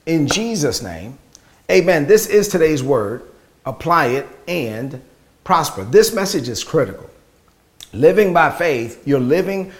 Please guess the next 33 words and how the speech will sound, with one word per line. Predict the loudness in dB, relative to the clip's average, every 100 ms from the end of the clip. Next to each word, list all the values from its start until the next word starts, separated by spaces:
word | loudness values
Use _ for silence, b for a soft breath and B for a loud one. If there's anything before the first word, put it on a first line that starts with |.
| B
with | -10 -8
a | -4
certain | -2 -2 -2
level | -4 -4 -4
of | -4 -4 -6
discernment. | -8 -8 -8 -8 -12 -18 _ b b
You're | 0
living | 2 2 2 0
with | 0
a | -2
certain | -2 -2 0
level | -2 -2
of | -4 -6
hearing | -6 2 4 4 2
from | -2 -4
God. | -2 -2 -4 -10 B
You're | -4
walking, | 2 4 4 0 -2
you | 2
don't, | 2 0 -4
you | -2
don't | 0
have | 0 2
all | 2
the | 0
answers. | -4 -6 -8 -10 -20 _ -20 _ _ -20 _ _ _
You | -6 -2
just | 0 4
go, | 4 4
and | 2 -4
as | -4 -4 -2
you | -2
go, | 2 2 2 -2 -12